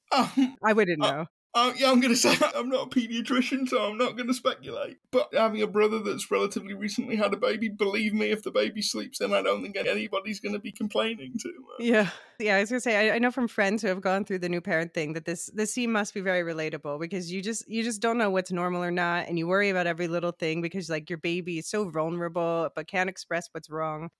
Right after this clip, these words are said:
Speaker 2: and, like, everything seems to make you feel like a bad parent, um, especially because you barely sleep for months. So, yeah, I, pr-,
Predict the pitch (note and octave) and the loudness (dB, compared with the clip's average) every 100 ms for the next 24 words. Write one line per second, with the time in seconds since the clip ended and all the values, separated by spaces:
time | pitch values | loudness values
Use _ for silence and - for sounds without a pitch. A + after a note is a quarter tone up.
0 | _ _ - E3 D#3 D3+ F3 G3+ F3+ E3+ | _ _ -8 -4 -4 -2 -2 -2 -2 -2
1 | D#3+ - - F3 E3 - E3 D#3 F3 D3 | -4 -10 -8 -6 -6 -6 -6 -6 -10 -8
2 | D3+ D3+ C#3+ C#3+ D3+ D#3+ C3+ C#3 C#3+ - | -8 -8 -6 -6 -8 -8 -6 -6 -10 -8
3 | D3 D3 C#3+ D3+ - - F3 F#3 - E3+ | -6 -4 -6 -8 -10 -8 -4 -4 -4 -6
4 | E3 D#3+ D#3 D#3 D#3 D#3 - - E3 D3+ | -6 -6 -4 -2 -2 -2 -6 -6 -8 -8
5 | - D3 D3 C3 - - D3 C#3+ D#3 - | -10 -8 -6 -8 -12 -8 -6 -4 -6 -10
6 | _ _ _ F#3+ D#3+ D#3 D#3 D#3 - - | _ _ _ 0 2 2 0 -4 -12 -12
7 | G3+ | -12